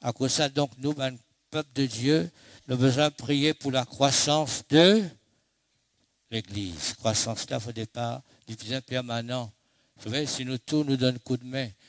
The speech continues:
nous prions pour que l'Église grandisse, croître, frères et sœurs, par l'assistance du Saint-Esprit, eh bien, l'Église est pour croître. Amen. Et Moré Diazot, Jésus, qui est le chef de l'Église ?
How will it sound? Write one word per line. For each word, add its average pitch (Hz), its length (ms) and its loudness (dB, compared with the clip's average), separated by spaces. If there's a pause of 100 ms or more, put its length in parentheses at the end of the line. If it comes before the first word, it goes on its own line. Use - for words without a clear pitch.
(100)
nous 117 120 -8
prions 143 400 -4
pour 127 200 -4
que 131 100 -2
l'Église 127 680 -4 (340)
grandisse, 127 640 -2 (440)
croître, 143 500 0
frères 123 340 -6
et 120 60 -2
sœurs, 135 260 0
par 117 140 -10
l'assistance 127 680 -2
du 127 100 -4
Saint-Esprit, 127 840 -6 (320)
eh 113 80 -8
bien, 110 180 -6
l'Église 110 540 -6
est - 100 -10
pour - 160 -16
croître. - 460 -8 (1080)
Amen. 131 460 0 (420)
Et 113 100 -8
Moré 147 300 0
Diazot, 139 460 0
Jésus, 131 720 -2
qui 151 160 -4
est 156 80 0
le 143 100 -4
chef 147 300 -2
de 139 120 -6
l'Église ? 143 800 -6